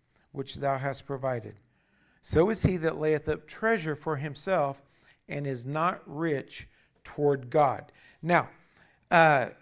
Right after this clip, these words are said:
let's go over to Matthew chapter six, and let's, let's analyze that statement right there from another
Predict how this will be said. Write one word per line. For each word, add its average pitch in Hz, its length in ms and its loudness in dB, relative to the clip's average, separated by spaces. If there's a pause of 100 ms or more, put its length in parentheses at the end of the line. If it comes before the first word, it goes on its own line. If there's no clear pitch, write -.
let's 156 180 -2
go 214 120 4
over 220 100 4
to 208 80 0
Matthew 190 320 0
chapter 170 340 -2
six, - 600 -8
and 135 160 -8
let's, 151 380 -4
let's 151 280 -10
analyze 170 680 -4
that 147 220 -2
statement 170 560 -8
right 135 260 -10
there 151 140 -6
from 143 220 -12
another 139 440 -10